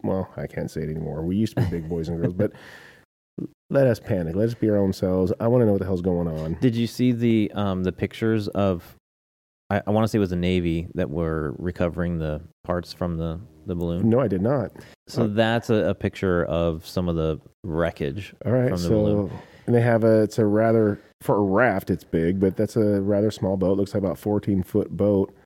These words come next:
Speaker 2: Yeah,
Speaker 1: You
Speaker 2: but you
Speaker 1: know?
Speaker 2: can see there's a, the destroyer is hiding behind it on
Speaker 1: Yeah,
Speaker 2: some of these pictures.
Speaker 1: but my point is, is,
Speaker 2: Yeah,
Speaker 1: is
Speaker 2: there
Speaker 1: they
Speaker 2: it
Speaker 1: could
Speaker 2: is.
Speaker 1: reel it all in on that little boat. Um, but looks like they got, contained most of it.
Speaker 2: Yeah.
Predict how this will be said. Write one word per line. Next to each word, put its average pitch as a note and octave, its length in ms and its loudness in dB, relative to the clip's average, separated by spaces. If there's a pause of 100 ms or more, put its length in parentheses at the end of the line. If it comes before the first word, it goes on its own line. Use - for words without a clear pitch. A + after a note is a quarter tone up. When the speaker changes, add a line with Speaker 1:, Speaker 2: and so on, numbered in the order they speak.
(560)
Speaker 2:
Yeah, C3+ 120 6
Speaker 1:
You G#2 60 6
Speaker 2:
but G2+ 140 4
you G2 60 6
Speaker 1:
know? D3 60 4
Speaker 2:
can C3+ 120 0
see C3 160 4
there's A#2+ 320 2
a, G2+ 180 4
the F2 300 -2
destroyer F#2 600 2
is E2+ 200 -4
hiding E2+ 300 -2
behind D#2+ 400 -4
it D#2+ 200 0
on D#2+ 100 -2
Speaker 1:
Yeah, D3+ 140 6
Speaker 2:
some A2 80 2
of E2 60 -2
these E2 160 -6
pictures. E2+ 340 -6
Speaker 1:
but C3 100 6
my A#2 140 4
point C3 260 4
is, G#2 140 6
is, G#2 160 2
Speaker 2:
Yeah, A#1 180 -6
Speaker 1:
is A2 180 4
Speaker 2:
there G2+ 40 -2
Speaker 1:
they A2+ 60 6
Speaker 2:
it F2+ 80 0
Speaker 1:
could A2+ 100 4
Speaker 2:
is. G2+ 40 2
Speaker 1:
reel G#2 280 4
it F2+ 80 0
all F2+ 180 0
in F#2 140 2
on F2 120 0
that E2+ 160 -2
little F2 200 0
boat. F2+ 360 0 (960)
Um, F2 280 2
but F2+ 80 2
looks G#2 220 0
like G#2 160 0
they G2+ 200 4
got, G2+ 240 0 (380)
contained A2 360 2
most A#2 260 0
of D#2 80 -4
it. D#2 120 -4 (800)
Speaker 2:
Yeah. F#2 400 0